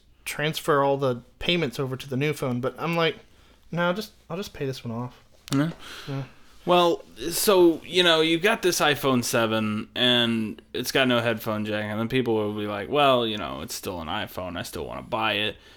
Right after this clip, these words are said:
Speaker 2: And like I said, they'll release iPhone eight, or you, like you said, they'll release an iPhone seven Plus or
Speaker 1: Yeah,
Speaker 2: seven C,
Speaker 1: yeah.
Speaker 2: seven S, whatever the fuck.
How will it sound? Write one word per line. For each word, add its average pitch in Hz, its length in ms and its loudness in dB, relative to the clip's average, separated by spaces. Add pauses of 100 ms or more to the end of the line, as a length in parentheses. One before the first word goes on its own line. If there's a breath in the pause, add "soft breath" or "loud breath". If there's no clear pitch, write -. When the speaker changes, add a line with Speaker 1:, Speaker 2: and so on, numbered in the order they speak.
(140 soft breath)
Speaker 2:
And 185 140 4
like 185 160 4
I 180 80 4
said, 160 300 2
they'll 113 180 4
release 131 520 4
iPhone 131 600 4
eight, 135 340 2
or 117 140 0
you, 113 240 -2
like 110 300 -2
you 127 100 2
said, 120 300 2
they'll 117 100 4
release 113 500 2
an 113 120 -2
iPhone 113 420 -2
seven 110 300 -4
Plus 127 420 0
or 190 60 2
Speaker 1:
Yeah, 170 140 6
Speaker 2:
seven 117 260 4
C, 127 220 0
Speaker 1:
yeah. 123 40 2
Speaker 2:
seven 120 300 0
S, 117 260 -4
whatever 113 240 -4
the 104 80 -10
fuck. - 380 -6